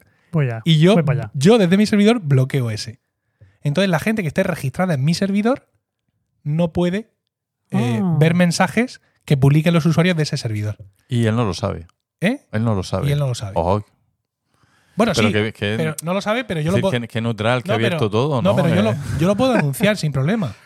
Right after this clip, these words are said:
Speaker 2: O sea, yo puedo decir, "Oye, que sepáis que esto se ha acabado". Pero yo, como usuario, además, puedo decir, "Ostras, voy a silenciar este servidor entero porque esto es un nido de fachas". Y yo
Speaker 1: Sí.
Speaker 2: autónomamente silencio para mí, no un usuario, ¿eh? Todo un servidor. Tú sabes la tranquilidad.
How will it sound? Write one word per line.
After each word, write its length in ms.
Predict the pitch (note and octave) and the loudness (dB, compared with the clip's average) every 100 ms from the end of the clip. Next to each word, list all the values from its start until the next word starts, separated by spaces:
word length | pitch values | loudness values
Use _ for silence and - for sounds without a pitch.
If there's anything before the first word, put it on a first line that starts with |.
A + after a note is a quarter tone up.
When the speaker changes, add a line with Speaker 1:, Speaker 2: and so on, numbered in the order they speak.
| _ _ - | _ _ 0
Speaker 2:
O 20 | |
sea, 80 | D3 | 2
yo 140 | C#3+ | 4
puedo 100 | E3 | 2
decir, 160 | B2+ D#3 | 0 -2
"Oye, 160 | G3+ | -2
que 120 | D#3+ | -4
sepáis 500 | D3+ C#3+ E3+ A#3+ C#4+ | -4 -2 0 0 -2
que 100 | - | -4
esto 180 | D#3 - | -2 0
se 60 | E3+ | 0
ha 40 | |
acabado". 340 | B2+ A2 F#2 - _ _ _ | -2 -6 -8 -18 _ _ _
Pero 180 | E3+ F3+ | 0 2
yo, 220 | F#3 E4 B3 | 4 4 2
como 180 | G#3 | 2
usuario, 480 | C4 C4+ B3+ B3 A3 | 2 2 2 2 0
además, 560 | G#3+ G#3+ G#3+ A#3 - - _ _ _ _ _ _ | 0 0 -2 -2 -8 -20 _ _ _ _ _ _
puedo 180 | - D#3+ | 0 2
decir, 480 | E3 C#3 C3 G#2 - _ _ _ | 2 0 -4 -8 -14 _ _ _
"Ostras, 360 | - - D3+ G#2 _ _ | -8 -4 -4 -6 _ _
voy 160 | B2+ D#3+ | -2 -2
a 60 | |
silenciar 520 | D#3+ F3+ D#3+ - G3 - | 0 0 0 0 -2 0
este 220 | F3 - | 0 2
servidor 420 | - D#3+ C#3+ D3 D#3+ | 2 2 4 4 4
entero 340 | D3+ D#3 F#3 | 2 2 2
porque 220 | F3+ - | 0 -2
esto 100 | C#3+ | -4
es 80 | D3 | -2
un 80 | C3 | 0
nido 200 | B2+ C3+ | 2 0
de 80 | A2+ | -2
fachas". 460 | G#2 - G2+ - _ - | -8 -14 -18 -20 _ -2
Y 120 | C3 | 2
yo 100 | C#3+ | 4
Speaker 1:
Sí. 40 | |
Speaker 2:
autónomamente 760 | E3 C#3 D#3+ F3 G3 G#3 B3+ - _ _ | 2 2 2 2 2 0 -4 -8 _ _
silencio 520 | - - D3+ G3 F3 C#3 | -8 -2 0 2 0 0
para 160 | C#3 | 2
mí, 180 | D#3+ A#3+ - _ | 2 -2 -4 _
no 160 | F3 A#3+ | 2 4
un 120 | C#4 | 4
usuario, 460 | A#3+ - F3+ D3+ C3+ | 4 4 4 4 0
¿eh? 120 | G#3 - - _ | -2 -10 -20 _
Todo 200 | E3 F3+ | 2 2
un 80 | F#3 | 2
servidor. 420 | C#3+ A2 A2 G2 | 0 0 -2 -4
Tú 120 | - C#3 | -2 0
sabes 160 | E3+ | 0
la 60 | C3 | -2
tranquilidad. 420 | G#2+ G#2 G2 G2+ | -8 -12 -14 -16